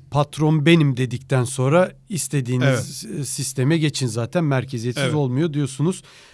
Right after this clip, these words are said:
Speaker 1: Hocam son konu ama biraz daha hızlı rica edeceğim. Çok tabii konu çok fazla olduğu için biraz zamanımızı aştık ama S and P Global,
Speaker 2: Evet.
Speaker 1: e, S and P beş yüzün o bildiğimiz endeksinde yaratıcısı sabit coin değerlendirme raporu sundu ve gerçekten çok da tartışıldı.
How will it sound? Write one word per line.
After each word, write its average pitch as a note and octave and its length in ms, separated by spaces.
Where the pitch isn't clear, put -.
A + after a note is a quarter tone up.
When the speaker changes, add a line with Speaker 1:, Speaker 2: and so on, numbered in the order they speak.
Speaker 1:
Hocam D#3+ 320
son F#3 260
konu E3 220
ama E3+ 200
biraz D3+ 280
daha D3+ 140
hızlı C#3+ 240
rica C3+ 280
edeceğim. C3+ 300
Çok C3+ 260
tabii C3+ 360
konu C3+ 260
çok C3 200
fazla B2 340
olduğu A#2+ 300
için F#3 340
biraz C3 220
zamanımızı C3 500
aştık C3+ 280
ama C3+ 240
S D3 140
and D3 120
P D#3+ 140
Global, C#3+ 460
Speaker 2:
Evet. C3+ 360
Speaker 1:
e, B2 40
S D3 140
and C#3 100
P C3 200
beş D3 260
yüzün B2+ 200
o C3+ 240
bildiğimiz C3 420
endeksinde C3 640
yaratıcısı C3+ 760
sabit C#3 460
coin E3 260
değerlendirme D#3 680
raporu D3+ 320
sundu C#3 440
ve D3+ 160
gerçekten D#3 560
çok D#3+ 260
da F3+ 100
tartışıldı. D3 760